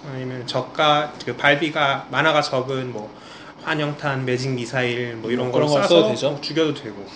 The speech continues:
Speaker 2: 네, 이제 아레나는 뭐, 에이아이니까 사실
Speaker 1: 네.
Speaker 2: 이제 많이 하는 사람한테 유리하다.
Speaker 1: 그렇죠.
Speaker 2: 물론 티씨지적인 플레이 감각이나 뭐,
Speaker 1: 음.
Speaker 2: 이런 자기의 임기응변,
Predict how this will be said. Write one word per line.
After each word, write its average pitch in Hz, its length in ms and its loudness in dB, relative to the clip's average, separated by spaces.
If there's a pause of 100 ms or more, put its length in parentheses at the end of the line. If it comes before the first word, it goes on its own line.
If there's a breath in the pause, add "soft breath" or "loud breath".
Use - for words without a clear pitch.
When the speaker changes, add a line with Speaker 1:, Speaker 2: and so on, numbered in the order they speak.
(380 loud breath)
Speaker 2:
네, 156 140 4
이제 180 140 8
아레나는 254 600 8
뭐, 196 380 8 (320)
에이아이니까 165 800 6
사실 202 280 4
Speaker 1:
네. 180 40 2
Speaker 2:
이제 165 120 4
많이 143 300 2
하는 226 220 6
사람한테 196 460 4
유리하다. 143 680 2
Speaker 1:
그렇죠. - 260 -10
Speaker 2:
물론 214 480 6
티씨지적인 240 760 4
플레이 262 280 6
감각이나 170 640 4
뭐, 165 140 2
Speaker 1:
음. 160 60 4
Speaker 2:
이런 165 140 6
자기의 151 500 2
임기응변, 175 580 6